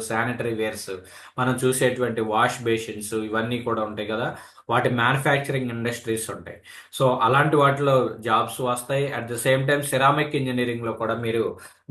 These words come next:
బీటెక్ అనేది చేయవచ్చు. So ఇవి డిఫరెంట్ బ్రాంచెస్ అయితే ఉన్నాయి. అయితే ఏంటి అంటే మీరు నిర్ణయం తీసుకోవాలి మేజర్‌గా.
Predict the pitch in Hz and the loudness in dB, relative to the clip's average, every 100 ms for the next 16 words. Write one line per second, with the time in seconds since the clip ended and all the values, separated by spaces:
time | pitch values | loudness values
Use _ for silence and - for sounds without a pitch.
0 | 120 123 139 160 160 131 117 120 113 104 | -4 0 4 4 2 -2 -4 -4 -6 -6
1 | 92 90 87 - - _ - _ - 180 | -4 -4 -8 -16 -20 _ -20 _ 0 4
2 | 160 139 165 202 139 147 131 131 156 147 | 4 4 4 4 4 2 0 0 0 -2
3 | 143 110 123 131 165 175 160 151 135 135 | -2 -2 2 2 2 0 0 0 0 0
4 | 139 135 - 113 117 123 120 123 101 123 | -2 -2 -6 -6 -2 0 0 0 -2 -6
5 | - _ _ 117 139 180 160 147 151 147 | -14 _ _ 0 2 4 6 4 4 2
6 | 135 139 113 101 104 _ _ _ - 117 | 2 0 -2 -2 -8 _ _ _ -12 -4
7 | 127 170 214 208 196 - 131 127 131 139 | 0 2 2 2 0 2 0 2 2 0
8 | 135 107 - - 92 92 87 92 _ - | -2 -8 -10 -14 -16 -14 -16 -18 _ -8
9 | 117 117 117 104 92 | -4 0 0 0 -2